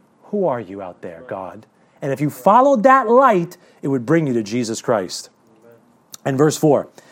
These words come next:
"Their line," meaning nature and the sky and all that stuff, "is gone out through all the earth,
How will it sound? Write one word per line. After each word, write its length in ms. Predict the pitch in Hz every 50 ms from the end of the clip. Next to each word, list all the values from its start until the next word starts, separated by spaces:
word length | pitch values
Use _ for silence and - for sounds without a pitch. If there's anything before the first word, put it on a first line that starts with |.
| _ - - _ _ _ _ _ -
"Their 280 | 127 123 151 165 165 160
line," 600 | 151 156 180 196 190 160 143 135 135 147 151 135
meaning 320 | 127 131 131 127 123 123
nature 440 | 131 143 151 143 - - 151 139 123
and 200 | 113 107 104 101
the 40 | 101
sky 460 | - - - 143 135 135 131 131 131
and 120 | 123 113
all 80 | 117 120
that 160 | 127 123 117
stuff, 280 | - - 131 123 123 - - - - - - -
"is 220 | - 147 139 120
gone 340 | 110 104 156 170 180 180 180
out 280 | 175 175 180 180 175
through 160 | - 143 143 139
all 180 | 135 143 156
the 180 | 175 202 190 165
earth, 380 | 151 147 143 139 - - -